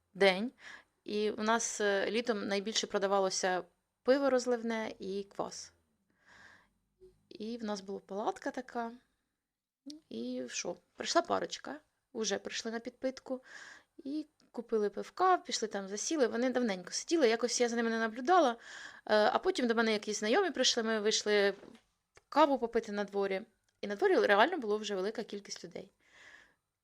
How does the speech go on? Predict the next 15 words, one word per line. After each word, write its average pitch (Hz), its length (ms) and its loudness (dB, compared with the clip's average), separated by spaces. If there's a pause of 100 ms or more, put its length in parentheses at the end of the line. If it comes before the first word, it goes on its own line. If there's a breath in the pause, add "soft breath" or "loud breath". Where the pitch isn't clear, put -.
(920)
В 247 140 -12
общем, 240 440 -4
якось 226 260 -2
так - 180 -12
получилось, 226 440 -2
що - 140 -2
я 214 80 2
вже 208 140 -4
побачила, 208 560 0
що - 240 -8
він 113 160 -4
уже 190 160 -2
сидить 214 320 -2
з - 80 -10
п'ятном, 190 460 -4